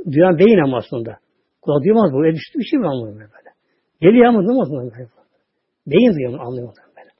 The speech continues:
Beyne gidiyor. Biz duyuyoruz ama duymamız sınırlı bu da ama, kısıtlı bu da. Uzakta bir şey söylüyor, duyamıyor muhtemelen.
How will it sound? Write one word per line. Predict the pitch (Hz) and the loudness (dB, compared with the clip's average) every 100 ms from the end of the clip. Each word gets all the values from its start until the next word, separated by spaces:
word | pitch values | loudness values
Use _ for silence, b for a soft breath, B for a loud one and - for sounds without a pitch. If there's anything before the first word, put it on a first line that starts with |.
| _ _ | _ _
Beyne | 160 160 120 | -4 -4 -6
gidiyor. | 110 _ _ _ _ b b b | -14 _ _ _ _ b b b
Biz | 170 139 | 2 4
duyuyoruz | 254 226 226 277 - _ _ _ _ _ _ _ _ _ _ | 6 6 6 2 -2 _ _ _ _ _ _ _ _ _ _
ama | - 226 285 196 151 | -4 0 2 2 2
duymamız | 226 262 277 320 - - _ _ _ _ _ | 4 6 6 6 2 -8 _ _ _ _ _
sınırlı | - - 196 277 294 | -6 4 6 8 6
bu | 190 | 4
da | |
ama, | 165 185 | 2 0
kısıtlı | - 180 240 269 | -2 0 0 2
bu | 185 | 2
da. | 165 196 _ _ _ _ _ _ _ _ _ _ _ | 2 -2 _ _ _ _ _ _ _ _ _ _ _
Uzakta | - 180 214 254 | 0 2 4 2
bir | 220 220 | 4 2
şey | 175 214 170 156 - | 2 -2 -2 -4 0
söylüyor, | 190 220 240 233 247 _ _ _ _ _ _ - | 2 4 2 0 -6 _ _ _ _ _ _ -12
duyamıyor | 180 151 180 139 | -8 -4 -4 -6
muhtemelen. | 131 _ _ _ _ | -14 _ _ _ _